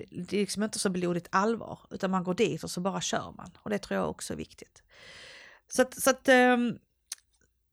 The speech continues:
den verksamheten har ju blivit superviktig. Och sen har vi ju också anpassat oss. Ibland har vi gjort insatser bara för offentlig sektor. Ibland har vi gjort någonting, eh,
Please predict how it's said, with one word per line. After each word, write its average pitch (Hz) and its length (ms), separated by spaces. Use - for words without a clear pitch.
den 294 280
verksamheten 240 520
har 214 100
ju 214 60
blivit 202 320
superviktig. 180 520
Och 208 40
sen 311 140
har 208 80
vi 190 80
ju 262 80
också 330 260
anpassat 247 600
oss. - 180
Ibland 254 340
har 190 80
vi 196 80
gjort 196 400
insatser 208 580
bara 254 260
för - 120
offentlig 214 480
sektor. - 560
Ibland 190 360
har 247 80
vi 247 80
gjort 240 280
någonting, 233 440
eh, 226 280